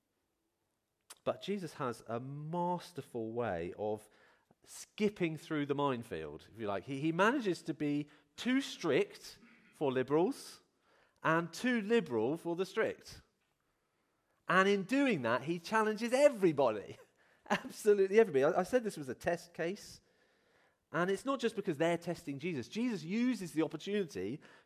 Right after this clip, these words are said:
to test us. He takes the opportunity to give another example of what it means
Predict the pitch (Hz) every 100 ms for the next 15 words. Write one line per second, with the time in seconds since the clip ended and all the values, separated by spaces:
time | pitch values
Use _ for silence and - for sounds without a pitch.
0 | _ 170 156 185 180 - - _ _ -
1 | 247 123 160 170 226 226 202 196 - 175
2 | 151 156 175 170 202 214 190 180 208 214
3 | 202 110 120 160 208 113 101 98 120